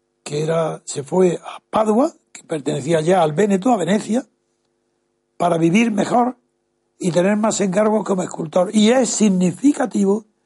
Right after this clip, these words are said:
que cuando Donatello llega a Padua, se acoge a la protección de los Strozzi, que eran los líderes enemigos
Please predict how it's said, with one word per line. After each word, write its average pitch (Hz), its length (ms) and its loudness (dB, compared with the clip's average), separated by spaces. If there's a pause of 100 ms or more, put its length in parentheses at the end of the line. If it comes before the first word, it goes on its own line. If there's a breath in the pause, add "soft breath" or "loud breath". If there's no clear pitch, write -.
(300)
que 175 160 -2
cuando 160 320 0
Donatello 240 720 0 (1300)
llega 208 400 0
a 220 60 -2
Padua, 226 440 0
se - 180 0
acoge 170 480 0
a 208 60 2
la 175 180 0
protección 208 840 0 (500)
de 165 120 0
los 165 180 0
Strozzi, 175 680 -2 (380 soft breath)
que 214 220 2
eran 240 400 0
los 165 200 0
líderes 233 520 4
enemigos 233 640 0